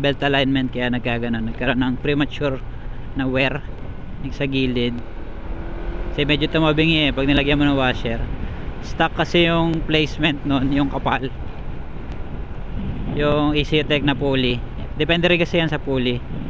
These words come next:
Merong mga pulley na medyo tabas ng konti, so hindi na yung original na alignment yung masusunod. Pwede kang mag-washer. Yung gawa ni M J, yung Isiotech, stuck na stuck pa rin. Walang tabas yung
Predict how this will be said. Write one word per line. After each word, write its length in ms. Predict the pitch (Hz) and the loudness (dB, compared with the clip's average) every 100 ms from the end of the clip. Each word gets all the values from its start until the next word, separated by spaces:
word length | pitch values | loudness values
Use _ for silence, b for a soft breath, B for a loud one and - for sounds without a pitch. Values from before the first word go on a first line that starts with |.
| - - - - - - - - | -6 -6 -6 -6 -6 -8 -8 -4
Merong 320 | 139 147 151 | 2 2 4
mga 120 | 156 147 | 2 4
pulley 320 | 156 156 151 | 4 4 4
na 480 | 151 147 147 143 143 | 6 6 6 6 6
medyo 320 | 143 143 143 | 4 4 2
tabas 400 | 156 147 139 - 147 | 2 2 0 0 0
ng 160 | 143 | 2
konti, 400 | 139 143 131 131 | 2 2 2 0
so 160 | - 131 | 0 0
hindi 240 | 131 139 | 2 4
na 80 | 135 | 4
yung 80 | 135 | 4
original 480 | 135 127 139 139 139 | 2 2 4 4 4
na 240 | 135 135 135 | 4 4 4
alignment 400 | 135 135 135 131 - | 2 2 2 2 2
yung 160 | 135 | 2
masusunod. 560 | 127 127 - 131 120 117 113 - | 2 -2 -2 -2 0 -2 -6 -6
Pwede 160 | 123 123 | -2 0
kang 160 | 127 | 2
mag-washer. 480 | 123 120 120 117 - - - - - - - - | 2 2 0 0 -2 -2 -4 -2 -2 -2 -4 -2
Yung 160 | 143 | 2
gawa 240 | 151 156 160 | 4 4 4
ni 80 | |
M 160 | 160 160 | 4 4
J, 240 | 147 139 | 4 4
yung 160 | 139 139 | 4 2
Isiotech, 480 | 139 143 139 - 120 - - - - - | 2 2 0 0 -2 -2 -6 -6 -6 -4
stuck 240 | - - 170 | -4 0 2
na 160 | 156 | 2
stuck 240 | 151 - 151 - | 0 0 -2 2
pa 80 | |
rin. 240 | 139 135 123 | 2 4 2
Walang 320 | 127 127 127 | 2 0 0
tabas 400 | 139 139 135 - | 0 0 0 0
yung 400 | 143 139 135 131 | 2 2 2 0